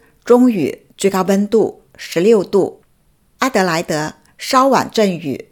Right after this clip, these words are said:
最高温度十九度；墨尔本稍晚阵雨，最高温度十六度；霍巴特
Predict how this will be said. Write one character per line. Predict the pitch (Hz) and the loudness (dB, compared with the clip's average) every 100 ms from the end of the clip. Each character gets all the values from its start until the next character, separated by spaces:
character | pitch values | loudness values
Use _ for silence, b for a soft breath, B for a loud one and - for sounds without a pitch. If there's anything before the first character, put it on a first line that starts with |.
| _ | _
最 | - 202 | -4 -2
高 | 190 | 0
温 | 196 214 220 | 0 0 2
度 | 226 151 - _ | 0 0 -6 _
十 | - 202 | -6 -6
九 | 214 180 - - | -2 -2 -2 -4
度； | 185 156 - _ _ _ _ _ | -4 -4 -8 _ _ _ _ _
墨 | - 277 | 0 2
尔 | 226 | 2
本 | 220 147 - _ _ | 0 -2 -4 _ _
稍 | - - 262 | -12 0 2
晚 | 269 180 - | 2 0 0
阵 | 226 196 | 0 0
雨， | 160 131 120 - _ | -2 -6 -8 -10 _
最 | - 196 | -4 -2
高 | 185 | 0
温 | 190 214 214 | 0 -2 2
度 | 226 - - _ | 0 0 -8 _
十 | - - | -10 -4
六 | 180 220 | 2 2
度； | 185 196 147 - _ _ _ _ _ _ _ | 2 -2 -4 -8 _ _ _ _ _ _ _
霍 | 285 | -2
巴 | 262 247 | 0 -2
特 | 247 277 - | -4 -4 -4